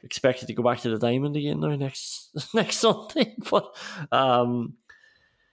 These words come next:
yeah, so we're not gonna talk about formations or, or whatever else. I wanna talk about the morale in the camp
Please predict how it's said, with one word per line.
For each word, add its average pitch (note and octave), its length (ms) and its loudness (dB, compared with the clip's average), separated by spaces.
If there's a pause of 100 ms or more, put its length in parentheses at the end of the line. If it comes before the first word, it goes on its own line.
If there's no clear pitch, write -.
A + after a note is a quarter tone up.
(260)
yeah, A#2+ 140 2
so - 160 0
we're C#3+ 60 8
not F3+ 140 4
gonna F3+ 120 4
talk B2+ 260 2
about B2+ 200 4
formations B2+ 680 4
or, B2+ 160 6
or A#2 200 6
whatever B2+ 360 4
else. C3 160 4
I D#3 40 4
wanna G#3+ 160 6
talk G#3 200 2
about E3 140 4
the D#3 80 2
morale C3 760 4
in D#3+ 120 -4
the E3+ 80 4
camp F3 380 0